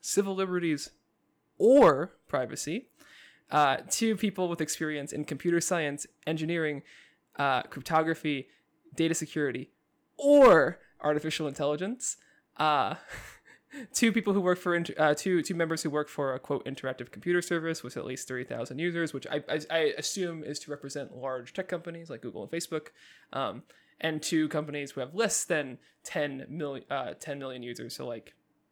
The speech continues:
you know, small companies, um,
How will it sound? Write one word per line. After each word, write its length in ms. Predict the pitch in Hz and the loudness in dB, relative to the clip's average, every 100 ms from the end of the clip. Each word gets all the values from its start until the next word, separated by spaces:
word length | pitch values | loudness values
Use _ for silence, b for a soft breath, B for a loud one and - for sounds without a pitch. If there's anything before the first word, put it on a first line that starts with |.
| _ _ _ _ _ | _ _ _ _ _
you 120 | 165 | -10
know, 180 | 135 110 - | -10 -10 -16
small 260 | - 139 117 | -10 -8 -8
companies, 500 | - - - - - _ _ _ _ | -12 -20 -20 -20 -20 _ _ _ _
um, 340 | - - - | -12 -10 -12